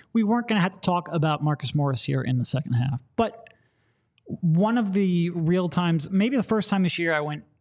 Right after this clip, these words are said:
"Nick coached a bad game." And it wasn't just because of that decision, uh, but that certainly played a part because I feel like that was a pretty obvious one that he should have gone away from. What was Marcus Morris's, um,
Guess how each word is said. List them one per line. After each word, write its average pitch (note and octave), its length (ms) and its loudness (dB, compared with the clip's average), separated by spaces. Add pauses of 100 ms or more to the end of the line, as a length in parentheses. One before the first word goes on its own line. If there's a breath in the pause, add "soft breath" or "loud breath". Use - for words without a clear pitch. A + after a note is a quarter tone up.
(240)
"Nick G3 280 0
coached - 360 0
a - 20 2
bad C#3 320 0
game." C#3+ 420 -6 (380)
And F#3+ 100 4
it A3 60 2
wasn't B3+ 300 2
just G#3+ 280 0
because G#3 260 0
of G3 60 0
that G3+ 160 0
decision, G3 640 0
uh, D#3 180 2
but D#3+ 120 0
that G3 180 0
certainly C4 340 0
played B3 200 0
a G#3 40 0
part A3 340 0
because - 180 -4
I E3 80 0
feel G3+ 160 0
like F#3+ 120 -2
that G3 140 2
was F3 140 -6
a D3 40 -8
pretty E3+ 280 0
obvious E3+ 340 0
one D#3+ 140 0
that D3+ 80 -2
he C#3 80 0
should D3+ 180 -2
have D3 60 -2
gone C#3 140 0
away C#3+ 200 -2
from. B2+ 320 -6 (420 soft breath)
What A3 140 0
was B3+ 160 0
Marcus G3+ 380 0
Morris's, E3 600 0
um, C3+ 720 0